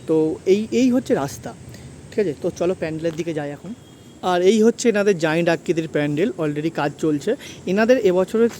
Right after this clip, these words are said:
থিম হচ্ছে সমাজ ও নারী, মানে নারী সমাজের যে কতটা প্রয়োজনীয় সেই সম্পর্কে বিভিন্ন ধরনের দৃষ্টান্ত কিন্তু এই প্যান্ডেলের মাধ্যমে ফুটিয়ে তোলা হবে।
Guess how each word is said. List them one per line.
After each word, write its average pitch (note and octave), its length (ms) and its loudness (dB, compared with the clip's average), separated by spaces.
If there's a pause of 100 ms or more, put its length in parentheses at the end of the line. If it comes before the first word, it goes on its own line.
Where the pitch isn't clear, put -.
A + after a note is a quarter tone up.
থিম A3 240 2
হচ্ছে A#3+ 280 -2
সমাজ F3 480 0
ও G3+ 40 4
নারী, D3+ 300 -4 (340)
মানে D#3+ 180 -2
নারী D#3+ 400 0 (160)
সমাজের F3+ 440 0
যে A#3 300 2
কতটা F#3+ 480 0 (380)
প্রয়োজনীয় G#3 560 6
সেই G3 320 0
সম্পর্কে A3+ 580 0
বিভিন্ন A#3 380 4
ধরনের B3+ 380 2
দৃষ্টান্ত A3 440 0
কিন্তু G#3+ 340 0 (220)
এই G3 100 6
প্যান্ডেলের G3+ 460 2
মাধ্যমে G#3+ 300 2
ফুটিয়ে G#3+ 340 2
তোলা F#3 200 4
হবে। B2+ 180 -4